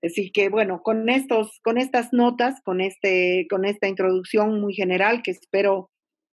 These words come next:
que haya sido suficientemente clara, si no, yo estoy dispuesta a aclarar cualquier punto.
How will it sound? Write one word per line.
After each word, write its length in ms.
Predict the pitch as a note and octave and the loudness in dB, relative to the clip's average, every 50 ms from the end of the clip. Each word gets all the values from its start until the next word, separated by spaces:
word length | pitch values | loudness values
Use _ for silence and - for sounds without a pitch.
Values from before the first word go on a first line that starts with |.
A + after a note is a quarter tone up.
| _ _ | _ _
que 80 | - G3+ | -2 0
haya 180 | G3 G3 F#3 | 2 2 0
sido 280 | F#3 - G#3+ G3 G3 F#3 | 0 -2 -2 -2 -2 -2
suficientemente 800 | F#3 F#3+ F3+ F#3 F3 - F#3 F#3 F#3 F#3 F3 F3+ F3+ F3+ F3 E3 | -2 -4 -4 -4 -4 -2 -4 -2 0 0 0 0 0 -2 -2 0
clara, 400 | - A3+ B3 B3 A#3 G3 F#3 F3+ | 2 2 4 4 2 2 0 -2
si 120 | - F#3+ | -2 -4
no, 120 | F#3 F#3 | -2 -2
yo 140 | F#3+ F#3+ F3+ | 0 0 -2
estoy 220 | F3 F3 - F#3 F3+ | -2 0 0 0 2
dispuesta 580 | F3+ E3+ E3+ - G3 F#3 F#3 - E3+ E3+ F3 - _ - _ _ | 0 -2 -2 -2 -4 -2 0 -2 -2 -2 -4 -10 _ -20 _ _
a 60 | - E3 | -6 -6
aclarar 480 | E3 F#3+ F#3 F3+ F3+ F#3 G3 G3 F#3+ | -2 0 0 2 2 2 0 0 0
cualquier 500 | - F#3 F3 E3+ F3 E3+ - G3+ G3 F#3 | 0 -2 0 0 -2 -2 -2 -2 -2 0
punto. 440 | - A3+ G#3+ G#3 G#3+ B3 B3+ D4+ D#4 | 0 0 0 0 2 2 0 0 -2